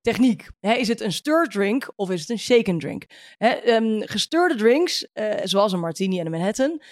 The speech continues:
daar zit nooit citrus in. Dus een sour, zoals hij het noemt, ehm, ja, dat is dan al een geshakte drink. Ehm, daarnaast heb je, eh, gaat het al veel,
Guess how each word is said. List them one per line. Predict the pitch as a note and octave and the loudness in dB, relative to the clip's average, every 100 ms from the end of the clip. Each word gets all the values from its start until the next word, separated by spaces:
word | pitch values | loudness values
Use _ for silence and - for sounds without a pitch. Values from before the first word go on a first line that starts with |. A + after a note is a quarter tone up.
| - | -10
daar | - | -4
zit | G3+ G3 | -2 0
nooit | G#3 A3+ A3 - | 4 4 4 2
citrus | B3+ - F3 - | -2 -2 -6 -8
in. | - - | -12 -2
Dus | G3 G3 | -2 0
een | A3 | -2
sour, | - C#4 D4 G#3 F3+ | 0 2 4 2 0
zoals | F#3+ | -2
hij | F#3+ A3+ | 0 0
het | A3+ | 0
noemt, | A#3+ F4 - - - _ | -2 -2 -14 -20 -20 _
ehm, | - A3+ A3+ A3+ A3+ | 0 4 4 4 4
ja, | B3+ | 2
dat | G#3 | 2
is | C#4 A#3+ | 0 0
dan | A3 | 0
al | F#3 | -2
een | |
geshakte | D#3+ - F#3 F#3 G3+ | -4 -4 -2 -2 -4
drink. | G#3+ C#4 G#4 _ - - - - _ - | -2 -2 -4 _ -20 -20 -20 -20 _ 0
Ehm, | C4+ C#4+ C#4+ C#4 C4 A3 | 2 4 4 4 0 2
daarnaast | C4+ D4 C#4 D4 | 2 4 2 2
heb | B3+ D4+ | 2 2
je, | B3+ B3 | 4 2
eh, | A#3 G#3 G#3 - F3+ C#4 - - | 2 0 -2 -2 -4 -6 -6 0
gaat | D#4 | 2
het | D#4+ | 2
al | - A#3+ | 2 2
veel, | C#4+ C4 | 0 -2